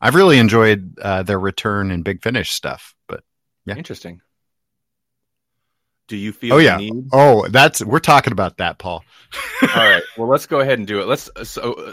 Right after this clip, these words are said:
Speaker 2: we're gonna jump into trailers, I'm guessing.
Speaker 1: Yeah, sounds good.
Speaker 2: Okay. Well, first, let's start with, uh, just because this is the order they are typed <laughs> into our notes.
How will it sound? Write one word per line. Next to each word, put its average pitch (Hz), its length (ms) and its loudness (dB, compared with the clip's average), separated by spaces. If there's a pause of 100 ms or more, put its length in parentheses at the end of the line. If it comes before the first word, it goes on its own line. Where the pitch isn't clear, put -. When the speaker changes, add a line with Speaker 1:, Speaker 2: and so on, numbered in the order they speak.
(160)
Speaker 2:
we're 120 140 -8
gonna 143 140 -2
jump 131 220 -2
into 110 140 -4
trailers, 92 440 -4
I'm 85 120 -10
guessing. 73 380 -14 (1040)
Speaker 1:
Yeah, 139 160 4 (220)
sounds 104 260 -4
good. 110 160 0
Speaker 2:
Okay. 85 240 -4 (440)
Well, 123 380 -2 (240)
first, 196 460 0
let's 147 160 -4
start 147 240 -4
with, 123 260 -10
uh, 107 420 -4 (680)
just 123 240 -12
because 117 240 -6
this 117 140 -14
is 98 80 -18
the 101 100 -8
order 120 320 -4
they 104 100 -2
are 90 120 -4
typed 156 300 -4
<laughs> - 0 -
into 143 540 -2
our 135 120 2
notes. 107 400 -6